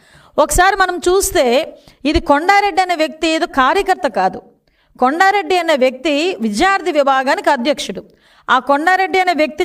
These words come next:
చేసిన పాపాలకి ఆ రోజు, ఆ, even మా ఈగల్ టీం కూడా ఒకసారి ప్రత్యేకమైన దృష్టి పెట్టి వాళ్ళ దగ్గరకు కూడా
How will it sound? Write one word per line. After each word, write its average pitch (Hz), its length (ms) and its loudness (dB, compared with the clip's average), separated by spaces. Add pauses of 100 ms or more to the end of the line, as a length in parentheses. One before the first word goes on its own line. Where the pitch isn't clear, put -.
చేసిన 320 340 0
పాపాలకి 302 1080 0 (300)
ఆ 247 140 2
రోజు, 370 600 0 (220)
ఆ, 240 220 2
even 294 520 -2
మా 233 320 0
ఈగల్ 339 440 0
టీం 339 280 -4
కూడా 277 320 2
ఒకసారి 285 580 -2 (440)
ప్రత్యేకమైన 370 640 0
దృష్టి 294 380 -2
పెట్టి 262 560 -2 (300)
వాళ్ళ 254 220 2
దగ్గరకు 370 560 0
కూడా 339 360 0